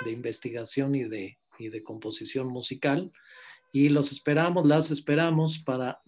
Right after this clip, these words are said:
para hablar, para escucharlo hablar de los complejos politonales. Sí, esta sería una.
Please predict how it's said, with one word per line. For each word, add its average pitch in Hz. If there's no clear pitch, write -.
para 127
hablar, 143
para 131
escucharlo 151
hablar 143
de 135
los 123
complejos 143
politonales. 120
Sí, 156
esta 147
sería 143
una. 165